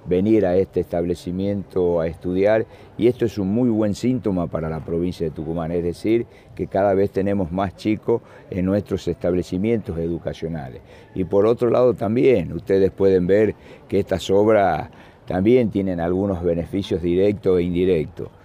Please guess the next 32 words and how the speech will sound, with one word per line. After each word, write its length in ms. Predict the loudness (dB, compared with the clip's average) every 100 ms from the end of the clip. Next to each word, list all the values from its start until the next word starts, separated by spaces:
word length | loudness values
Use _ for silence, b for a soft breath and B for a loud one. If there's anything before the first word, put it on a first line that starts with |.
| B B
Hoy 200 | 0 0
pueden 360 | 2 2 4 2
ver 140 | 0
ustedes 420 | 0 2 4 4
que 80 | 2
esta 220 | -2 0
obra 440 | 2 4 4 2 0
se 120 | -4
la 80 | -6
está 220 | -4 -2
realizando 560 | 0 0 -2 -2 -2 -2
con 120 | -4
una 140 | -4
empresa 400 | -6 -4 -4 -4
tucumana, 720 | -6 -4 -4 0 0 0 -4 -8 B B B -6
empresa 520 | -4 0 0 2 0
que 120 | 0
no 80 | 0
hay 100 | 0
duda 460 | 2 4 4 4 0
que 120 | -4
lleva 300 | 0 2 2
la 80 | 0
ejecución 580 | -2 -4 -4 -2 -4 0
de 120 | 0
la 120 | 2
obra 540 | 2 2 4 2 2 -2 B B -10
y 120 | -4
que 120 | -2
también, 520 | -2 2 4 4 4 -4 -20
también 320 | -12 -6 -2 -2
mucho, 500 | -2 0 2 2